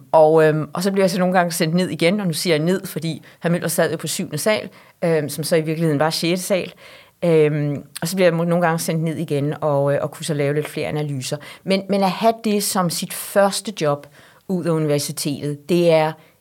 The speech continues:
enormt privilegeret. Øh, du lærer så meget. Øhm, jeg tror ikke, der er nogen tvivl om, at, at hr. Møller, øhm, nok var en af Danmarks største erhvervsledere nogensinde, øh, og man kan jo kun have utrolig respekt for, øhm, for, for den virksomhed.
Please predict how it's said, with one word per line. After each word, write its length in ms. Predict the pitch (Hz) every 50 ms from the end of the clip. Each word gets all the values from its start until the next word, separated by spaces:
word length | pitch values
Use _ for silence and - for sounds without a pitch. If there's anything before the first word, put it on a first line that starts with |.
| _ _ _ -
enormt 640 | 202 190 190 190 185 170 170 - - - - _
privilegeret. 680 | - - 175 151 147 147 143 135 143 113 - - 110 110 - - - - - - _ _ - -
Øh, 140 | 156 160 156 160
du 100 | 190 190
lærer 340 | 175 165 165 160 170 180 180
så 340 | 175 - - - 208 202 202
meget. 440 | 196 165 143 135 139 135 143 151 147 - - - - - _ _ - -
Øhm, 320 | 156 151 143 143 147 147
jeg 100 | 160 175
tror 140 | 170 - 196
ikke, 140 | 190 180 190
der 60 | 202 185
er 60 | 180
nogen 200 | 170 160 160 160
tvivl 340 | - - - 190 170 - 165
om, 180 | 160 165 - -
at, 260 | 165 160 156 151 - -
at 140 | - 160 156
hr. 60 | 165
Møller, 380 | 156 156 160 160 - 151 165 156 - - - - - - _ -
øhm, 240 | 165 156 151 147 147
nok 320 | 147 151 156 165 160 165 -
var 80 | 170
en 200 | 160 156 139 135
af 60 | 160
Danmarks 440 | - - 151 151 160 160 165 160 -
største 440 | - - 151 151 156 - - - 170
erhvervsledere 760 | - - 151 147 165 160 - - - - 165 156 151 147 147
nogensinde, 640 | 143 147 147 151 160 156 - - 147 143 147 160 165 165 - - - - _ _ -
øh, 80 | 156 151 -
og 60 | 151
man 120 | 156 151
kan 100 | 147 -
jo 40 | 147
kun 220 | 139 - 160 151 156
have 100 | 151 139
utrolig 380 | 135 - - 147 - - 160 151
respekt 400 | 147 - - 156 147 143 - -
for, 320 | - 160 151 151 147 151 - - - - - _ - -
øhm, 300 | 151 147 143 143 139 139
for, 400 | 139 - - 151 143 143 139 135 -
for 100 | - 156
den 280 | 151 160 151 - 147 139
virksomhed. 500 | 143 139 135 - - 170 156 156 127